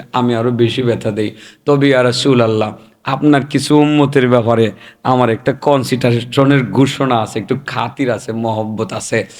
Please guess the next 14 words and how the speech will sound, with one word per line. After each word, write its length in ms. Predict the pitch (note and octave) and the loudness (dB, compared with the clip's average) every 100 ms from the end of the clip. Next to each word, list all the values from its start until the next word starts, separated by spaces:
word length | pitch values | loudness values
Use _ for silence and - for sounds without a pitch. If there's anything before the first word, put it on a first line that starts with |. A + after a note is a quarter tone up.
| - - | -20 -12
আপনার 440 | C3+ - B2+ B2 | -8 -4 -2 0
যেসব 380 | A#2+ A#2 C3+ B2+ | 0 0 2 2
উম্মত 520 | C#3+ C#3+ C3 A#2 G#2+ F#2+ - - - | 4 4 4 4 2 -2 -12 -16 -8
আপনাকে 500 | C#3 C#3+ C#3 C#3 D#3+ | -6 0 0 0 0
মহব্বত 600 | C#3+ C3+ D3 C#3+ C#3+ C#3+ | 0 2 0 0 0 2
করিয়া, 440 | D3 B2 A#2 G#2+ - _ - | 2 2 0 -2 -10 _ -8
আপনার 380 | C3+ C#3 D3 C#3+ D3+ | -6 -2 -2 0 2
তরিকা 340 | D3 C#3 C#3+ | 2 2 2
মতে 280 | C#3 C3+ C3+ | 2 2 2
জিন্দিগি 600 | A#2+ C3+ C3 B2+ A2+ A2 - - | 4 2 2 0 0 -2 -6 -2
চালাইয়া, 640 | - E3+ D#3+ C3+ B2 A2 - - C3+ | 0 4 4 4 2 0 -4 -8 0
মহব্বত 600 | D3 D#3 F#3 E3+ F3 A#2+ - | 2 2 0 0 0 0 0
করিয়া 320 | D#3 C#3+ B2+ | 2 2 2
করিয়া 460 | C3 B2 A#2+ A2 | 0 2 2 0